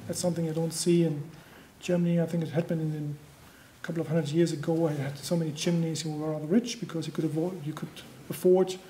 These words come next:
a fireplace in every room. So you had eight chimneys on top. Okay,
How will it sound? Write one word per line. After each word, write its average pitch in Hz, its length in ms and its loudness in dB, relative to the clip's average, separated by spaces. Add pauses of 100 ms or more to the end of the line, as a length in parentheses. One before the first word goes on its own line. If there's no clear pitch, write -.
(480)
a - 40 -4
fireplace 190 600 2
in 170 80 0
every 180 220 4
room. 220 500 6 (140)
So - 160 -2
you - 0 -
had 170 180 2
eight 175 160 4
chimneys 180 340 2
on 156 180 -2
top. 208 280 -6 (2250)
Okay, 160 320 0